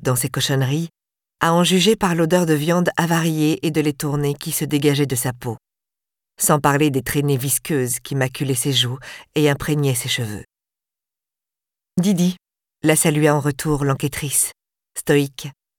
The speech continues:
J'ai appris que vous aviez repris le service. Félicitations. » « Merci », répondit Didi, sans quitter l'autre des yeux. Leur assassin présumé. Leur victime présumée. Elle avait l'air jeune,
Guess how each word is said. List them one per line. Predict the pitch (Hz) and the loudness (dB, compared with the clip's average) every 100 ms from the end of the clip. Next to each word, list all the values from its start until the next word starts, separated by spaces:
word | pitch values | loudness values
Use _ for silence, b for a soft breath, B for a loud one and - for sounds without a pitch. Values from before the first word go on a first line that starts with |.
| _ _ _ _ _ _ _ - | _ _ _ _ _ _ _ -10
J'ai | 147 170 | 0 0
appris | - 185 | 2 -2
que | 185 | 0
vous | 165 170 | 2 2
aviez | 170 160 | 4 2
repris | 156 170 | 2 -2
le | 143 | -2
service. | 151 143 180 - - _ _ _ _ _ - | -2 0 -2 -4 -6 _ _ _ _ _ -4
Félicitations. » « | 160 147 - 147 - 143 170 _ _ _ _ _ _ _ _ _ - | -2 -2 -2 -2 -2 -6 -10 _ _ _ _ _ _ _ _ _ -4
Merci », | 143 - 160 _ _ _ _ _ - | -2 -2 -6 _ _ _ _ _ -4
répondit | 160 151 143 139 | -2 0 -2 -2
Didi, | 127 123 131 135 _ _ _ | -4 -6 -8 -10 _ _ _
sans | - 160 | -2 -2
quitter | - 151 156 | -2 -2 0
l'autre | 131 - | 0 -2
des | 123 123 117 | -2 -2 -2
yeux. | 113 - _ _ _ _ _ _ _ _ - | -10 -14 _ _ _ _ _ _ _ _ 0
Leur | 175 214 | 2 2
assassin | 214 190 214 | 0 0 -2
présumé. | - 165 147 139 131 - _ _ _ _ _ _ _ _ - | 0 0 2 0 -4 -10 _ _ _ _ _ _ _ _ -2
Leur | 175 151 | 0 0
victime | 180 - 196 156 | -4 -4 -2 -2
présumée. | - 143 131 131 123 135 _ _ _ _ _ _ _ _ _ - | -2 -2 -2 -2 -4 -10 _ _ _ _ _ _ _ _ _ 0
Elle | 156 | 2
avait | 165 | 4
l'air | 160 156 | 2 2
jeune, | 143 131 143 | 0 -2 -4